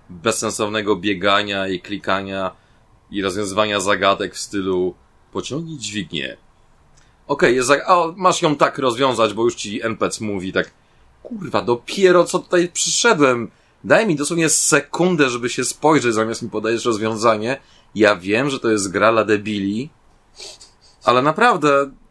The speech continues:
tą chociażby jedną sekundę niech ten N P C poczeka”.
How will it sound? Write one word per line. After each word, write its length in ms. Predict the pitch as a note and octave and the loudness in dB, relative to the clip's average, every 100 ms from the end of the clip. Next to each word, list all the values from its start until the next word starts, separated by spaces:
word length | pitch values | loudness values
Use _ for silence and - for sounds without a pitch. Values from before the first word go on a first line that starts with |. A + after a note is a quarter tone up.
| - - - _ _ | -20 -20 -20 _ _
tą 140 | D3+ D3 | 2 4
chociażby 420 | F#3 A3 F#3+ F#3 | 2 0 -2 -2
jedną 400 | C3+ E3+ G#3 A3 | 4 4 4 0
sekundę 600 | G#3+ G3+ - G3+ G#3 D3 | 2 2 2 2 4 4
niech 160 | C3 C3+ | 2 0
ten 160 | C#3+ C#3 | -2 0
N 140 | E3+ | -2
P 100 | A2 | -2
C 100 | - | -2
poczeka”. 600 | D3+ C#3+ D3+ A#2 - D#2 | 0 2 4 2 2 -4